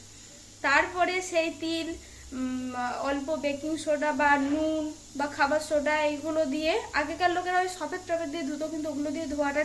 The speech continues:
ঠিক নয়, মানে সার্ফ দিয়ে ধোয়াটা তো ঠিক নয়, খাবার জিনিস না।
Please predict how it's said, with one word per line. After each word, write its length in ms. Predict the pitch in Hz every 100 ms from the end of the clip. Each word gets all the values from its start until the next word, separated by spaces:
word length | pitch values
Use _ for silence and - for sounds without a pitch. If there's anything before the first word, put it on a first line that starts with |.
| 302
ঠিক 140 | 359 339 262
নয়, 140 | - - - - -
মানে 140 | 285 320 320
সার্ফ 220 | 285 320 339
দিয়ে 120 | 381
ধোয়াটা 240 | 349 330 381 -
তো 40 | -
ঠিক 120 | 403 370
নয়, 120 | 330 320
খাবার 240 | 294 311 311
জিনিস 240 | 330 320 349
না। 80 | 466